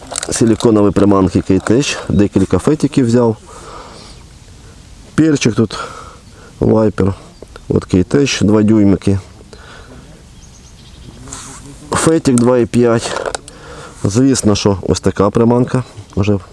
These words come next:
порвана, така розірвана. До речі, дуже багато риби спіймала. Такого хижака, як щука, судак. Ось, Daiwa Tournament. Ну, що там.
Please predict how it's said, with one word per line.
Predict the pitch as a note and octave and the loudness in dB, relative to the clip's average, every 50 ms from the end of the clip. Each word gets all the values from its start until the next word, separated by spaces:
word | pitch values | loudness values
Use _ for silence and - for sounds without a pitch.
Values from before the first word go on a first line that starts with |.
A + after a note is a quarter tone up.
| - - | -10 -4
порвана, | - A#2+ C3 B2+ A#2+ A2+ G#2+ F#2+ | 0 0 2 2 2 2 2 0
така | - G2+ - G#2 F#2+ | -2 -2 0 0 2
розірвана. | F#2+ F#2 F2+ A2 A#2 A#2 A2 G#2 G2+ G2 G2 - - | 2 2 2 2 2 2 2 2 2 2 0 -2 -4
До | - G2 F#2+ | -2 0 0
речі, | F#2+ F#2+ - - | 0 0 0 0
дуже | G#2 G2 G2 F2+ | 0 2 2 2
багато | D2 F2 F#2+ F#2 - - F#2 | 0 0 0 -2 0 0 0
риби | F2+ E2+ D#2+ D#2 D#2 D#2+ - - - - - - - - - - - - - - | 0 2 0 0 -2 -4 -8 -14 -18 -18 -18 -20 -20 -20 -20 -20 -20 -20 -20 -10
спіймала. | - - F2+ F#2 F#2+ G#2+ A#2 C3 B2+ A#2+ B2 A2+ - - - - - | -2 0 2 4 4 4 4 2 2 0 0 -4 -8 -14 -20 -10 -8
Такого | F2 F2 - G2 G2 G2+ F#2 | -8 -4 0 0 2 2 2
хижака, | F2 G2+ F#2 F#2+ F2+ - F#2+ F2+ | 0 0 0 0 0 0 2 2
як | F2 E2+ - | 2 0 -2
щука, | - - - C#3+ - - A#2+ A2+ G#2+ - - - - - - - - - - - - | -2 -2 -2 0 0 0 -2 -2 -4 -8 -16 -20 -20 -20 -20 -20 -20 -20 -20 -8 -4
судак. | - G2 E2+ E2+ F#2 A2+ A2+ - - - - - - - - - - - - - - - - - - - - - - - - | -2 0 2 2 2 2 0 -4 -8 -16 -18 -20 -20 -20 -20 -20 -20 -20 -20 -20 -20 -20 -20 -20 -20 -20 -20 -20 -20 -8 -4
Ось, | - - - - - - | -4 -2 -2 -4 -4 -4
Daiwa | - - - G2+ G2 F2 F2+ F#2 | -2 0 2 2 2 2 2 2
Tournament. | - G2 F#2+ F#2+ F#2+ G2+ G2 F2+ F2+ F#2 F#2+ - - - - - - - - - - - - - - - - - - - - - - - - - - - - | 2 2 2 2 2 4 4 4 4 2 0 -2 -8 -12 -14 -16 -20 -20 -20 -20 -20 -20 -20 -20 -20 -20 -20 -20 -20 -18 -18 -20 -20 -20 -20 -20 -20 -12 -6
Ну, | C#3+ D#3+ F#3+ F#3+ C#3+ | -4 -2 -2 -2 -2
що | - - G2+ | -2 -2 -4
там. | - - F2 | -2 -2 -4